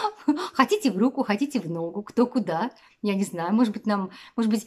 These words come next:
нам и вам можно что-то там еще, да, подпитать. Поэтому куда хотите, туда и капайте. Вот. Ну, наверное, все-таки мы про лицо говорим. Вот, в общем, короче говоря, смотрите,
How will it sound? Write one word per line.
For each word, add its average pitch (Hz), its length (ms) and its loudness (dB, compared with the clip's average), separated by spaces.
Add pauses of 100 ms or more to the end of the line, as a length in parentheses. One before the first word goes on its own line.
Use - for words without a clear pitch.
(160)
нам 214 240 4
и 240 140 0
вам 196 260 2
можно 208 640 0
что-то 196 240 -6
там 185 200 -2
еще, 220 300 -2
да, 285 140 2
подпитать. 247 600 -4
Поэтому 214 320 0
куда 233 180 0
хотите, 254 380 -4
туда 196 240 -4
и 175 60 -6
капайте. 214 520 -4 (420)
Вот. 233 300 0
Ну, 294 100 2
наверное, 233 340 2
все-таки 214 280 -4
мы 208 100 4
про 202 140 -2
лицо 180 360 -4
говорим. 214 500 0 (840)
Вот, 214 360 -2
в 226 60 0
общем, 262 200 0
короче 269 260 -2
говоря, 269 200 0
смотрите, 240 680 -2